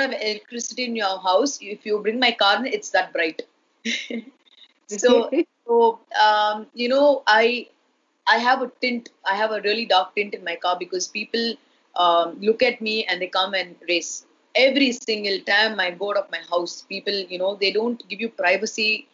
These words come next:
Speaker 1: It's not like they want a picture with me. They want to race with me. Worst part, you know. And, and every time, um, I was forbidden not to put tint on my, on my glass, but every time I travel a lot and they stop, they knock.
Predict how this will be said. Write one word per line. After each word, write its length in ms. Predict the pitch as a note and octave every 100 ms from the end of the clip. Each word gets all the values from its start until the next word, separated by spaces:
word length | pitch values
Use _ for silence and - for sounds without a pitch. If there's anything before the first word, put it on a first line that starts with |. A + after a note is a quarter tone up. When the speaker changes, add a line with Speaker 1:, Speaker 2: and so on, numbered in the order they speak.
| _ _ _ _
Speaker 1:
It's 100 | -
not 120 | C#4 D#4
like 140 | C#4
they 60 | B3+
want 220 | B3 A#3+
a 20 |
picture 300 | A#3 - C4
with 140 | G#3 F3
me. 220 | E3+ D#3+
They 100 | G#3
want 220 | G#3 B3+
to 80 | A#3+ F#3+
race 240 | B3+ C4
with 160 | G3 D#3+
me. 180 | C#3+ - _ _ _ _
Worst 420 | F3+ A3 B3 - -
part, 260 | E3 D#3+
you 80 | D#3+
know. 180 | E3+ A#3+ G3+
And, 280 | G3+ A3 - _ _ G3+
and 160 | A3
every 260 | A#3 A#3+ D4
time, 360 | C#4 C#4 C4+ B3+
um, 440 | G#3 G3+ G3 G3 - G#3
I 60 |
was 160 | A#3 A#3
forbidden 460 | A#3+ A3+ G#3+ A#3+ A3
not 160 | G#3
to 60 | G#3
put 180 | A3 -
tint 200 | G#3+ G#3
on 120 | G3+ F3
my, 140 | F3 _ -
on 160 | F3+
my 120 | E3+
glass, 380 | E3 D#3+ D#3+ -
but 180 | - F3+ G#3+
every 180 | G#3+
time 260 | C4+ C4+ C4
I 100 | G3+
travel 420 | - F#3+ G3 A3+
a 20 | F#3
lot 280 | E3 - _ _ _ -
and 240 | G3+ G#3+ G#3+ _ _
they 140 | G#3+
stop, 440 | C#4 - A#3+ C4+ -
they 140 | G3 A#3
knock. 420 | G3 G3 -